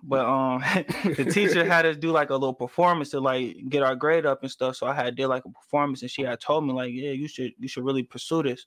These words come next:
Speaker 2: Mm-hmm.
Speaker 1: And, like, a lot of, I had a lot of good feedback and stuff, so I'm thinking, like, "Okay, I probably could, like, go ahead and do this."
Speaker 2: Mm-hmm.
Speaker 1: But I ain't really had a confidence at first, so then, you know, as I went on, I started doing, like, a web series. It's, it's on YouTube called Seven Seven Three Chicago. I was doing that for a little minute.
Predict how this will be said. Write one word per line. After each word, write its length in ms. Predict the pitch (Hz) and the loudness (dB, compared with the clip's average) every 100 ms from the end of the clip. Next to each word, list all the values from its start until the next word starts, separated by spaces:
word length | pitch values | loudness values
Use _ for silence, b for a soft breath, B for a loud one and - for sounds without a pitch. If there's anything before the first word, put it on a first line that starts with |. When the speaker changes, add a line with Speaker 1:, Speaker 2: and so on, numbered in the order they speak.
| - | -2
Speaker 2:
Mm-hmm. 180 | 127 127 | 0 0
Speaker 1:
And, 100 | 123 | 2
like, 200 | 127 123 | 2 2
a 40 | 123 | 2
lot 220 | 139 139 | 4 4
of, 160 | 127 - | 2 0
I 80 | 139 | 2
had 140 | 135 | 2
a 60 | 127 | 2
lot 220 | 131 131 | 2 0
of 80 | 123 | 0
good 180 | 131 - | -4 -2
feedback 460 | 151 143 127 127 | -2 0 0 -2
and 80 | 120 | -8
stuff, 280 | - 123 120 | -6 -6 -4
so 120 | 127 | -4
I'm 100 | 131 | -2
thinking, 260 | 127 123 123 | -4 -6 -6
like, 160 | 120 | -6
"Okay, 380 | 123 123 127 120 _ _ _ _ _ - | -6 -6 -10 -12 _ _ _ _ _ -4
I 80 | 123 | -2
probably 320 | - 123 120 | 2 2 2
could, 300 | - 151 131 | 2 2 4
like, 200 | 127 123 | 2 2
go 180 | 131 131 | 0 2
ahead 220 | 131 127 | 0 2
and 140 | 127 | 0
do 120 | 143 | 0
this." 240 | 135 123 - _ | -2 -2 -8 _
Speaker 2:
Mm-hmm. 160 | 127 113 | -4 2
Speaker 1:
But 100 | 127 | 4
I 40 | 147 | 4
ain't 120 | 135 | 4
really 160 | 143 139 | 0 2
had 180 | 131 | 0
a 40 | 117 | 0
confidence 500 | - 151 151 139 127 | 2 2 2 -2 -6
at 160 | 120 - | -8 -6
first, 260 | 117 123 - | -6 -6 -4
so 120 | 120 | -2
then, 420 | 135 135 131 135 _ _ _ - | 0 2 0 -4 _ _ _ -2
you 80 | 135 | 2
know, 220 | 139 131 | 4 4
as 220 | - 131 131 | 2 2 4
I 100 | 127 | 2
went 320 | 127 139 135 | 2 0 0
on, 440 | 135 143 139 131 - _ _ _ - | 2 4 2 0 -6 _ _ _ -6
I 80 | - | -4
started 280 | - 127 123 | 2 2 2
doing, 160 | 131 | 2
like, 160 | 127 123 | 2 2
a 60 | 120 | 2
web 280 | 139 135 131 | 4 2 0
series. 400 | 131 131 131 131 | -2 0 -2 -4
It's, 160 | - - | -6 -6
it's 160 | 135 | -2
on 180 | 120 123 | 0 0
YouTube 380 | 139 135 131 123 | 0 -2 -2 -2
called 220 | 120 123 | 0 -2
Seven 220 | - 131 | 0 0
Seven 260 | 131 127 127 | 0 -2 -2
Three 140 | 127 | -4
Chicago. 420 | 127 - - 131 127 | -6 -6 0 0 2
I 60 | |
was 100 | 127 | 0
doing 260 | 127 123 127 | 0 -2 2
that 200 | 135 135 | 0 0
for 80 | 127 | -4
a 40 | 123 | -2
little 160 | 123 | 0
minute. 300 | 127 123 120 | 0 -2 -6